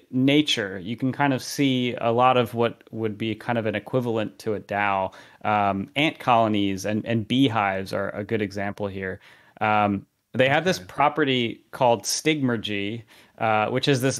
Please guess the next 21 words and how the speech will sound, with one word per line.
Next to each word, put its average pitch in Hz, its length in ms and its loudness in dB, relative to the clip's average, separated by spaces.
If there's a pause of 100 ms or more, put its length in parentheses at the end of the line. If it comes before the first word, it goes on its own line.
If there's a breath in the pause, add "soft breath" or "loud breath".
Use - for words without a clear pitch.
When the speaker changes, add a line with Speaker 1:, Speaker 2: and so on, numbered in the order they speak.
Speaker 1:
method 135 540 2
of 143 240 4
indirect 147 640 2
coordination. 104 960 -4 (220 loud breath)
So 123 180 2
if 117 80 0
you 139 80 4
think 147 160 2
about 131 300 4
how, 117 520 4
uh, 107 300 0
an 107 120 -6
ant 131 280 -4
colony 110 420 -2
works, 98 520 -6 (340 soft breath)
um, 107 560 -2 (440 soft breath)
there 135 180 4
is 147 240 4
the 123 100 4
queen 170 480 0
ant, 110 460 -4